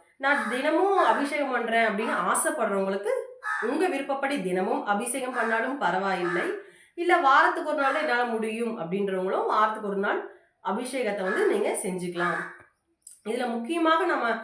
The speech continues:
அஹ், பார்க்கக்கூடிய விஷயம் என்னன்னு பாத்தீங்கன்னா, வேல்மாறல் மகா மந்திரம் படிக்கணும். வேல்மாறல் படிக்கிறத இது மிகச்சிறந்த ஒரு சக்தி வாய்ந்த வழிபாடு. அதனால வேல்மாறலை வந்து நீங்க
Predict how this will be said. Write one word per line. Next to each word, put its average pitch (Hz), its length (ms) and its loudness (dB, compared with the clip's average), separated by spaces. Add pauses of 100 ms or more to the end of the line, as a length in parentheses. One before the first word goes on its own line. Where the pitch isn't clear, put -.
(460)
அஹ், 208 200 0
பார்க்கக்கூடிய 240 480 4
விஷயம் 208 280 0
என்னன்னு 202 260 0
பாத்தீங்கன்னா, 180 480 -2 (920)
வேல்மாறல் 254 840 2
மகா 202 340 0
மந்திரம் 220 440 -2
படிக்கணும். 170 480 -4 (540)
வேல்மாறல் 220 640 0
படிக்கிறத 202 420 -2
இது 262 160 -2
மிகச்சிறந்த 226 840 -2 (360)
ஒரு 196 180 0 (720)
சக்தி 214 400 -6
வாய்ந்த 247 380 6
வழிபாடு. 185 420 2 (260)
அதனால 196 420 -2
வேல்மாறலை 226 720 2
வந்து 190 240 -2
நீங்க 202 260 0